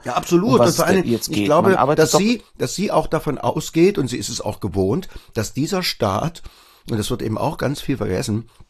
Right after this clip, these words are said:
Speaker 1: dass dieser Staat wirklich jeden auffängt. Das heißt mit anderen Worten, ja, sie lässt
Speaker 2: Ja.
Speaker 1: sich nicht impfen und dann lässt du das einfach und dann kommt der Staat und pampert sie dann auch noch. Und sagt dann,
Speaker 2: Mhm.
Speaker 1: "Na ja, na gut,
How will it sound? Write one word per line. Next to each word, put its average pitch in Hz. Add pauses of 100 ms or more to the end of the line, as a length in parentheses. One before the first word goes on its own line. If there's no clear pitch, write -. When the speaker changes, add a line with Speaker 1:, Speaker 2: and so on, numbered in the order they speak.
(720)
Speaker 1:
dass -
dieser 147
Staat 117 (140)
wirklich 165 (420)
jeden 113
auffängt. 127 (260)
Das -
heißt 160
mit 147
anderen 147
Worten, 151 (340)
ja, 175
sie -
lässt 131
Speaker 2:
Ja. 135
Speaker 1:
sich 131
nicht 127
impfen 233 (100)
und -
dann 139
lässt 160
du -
das 196
einfach 160 (140)
und 147
dann 135
kommt -
der 131
Staat 127
und 202
pampert 240
sie 147
dann 110
auch 92
noch. 90 (680)
Und 135
sagt 156
dann, 156
Speaker 2:
Mhm. -
Speaker 1:
"Na 147
ja, 156
na 139
gut, 151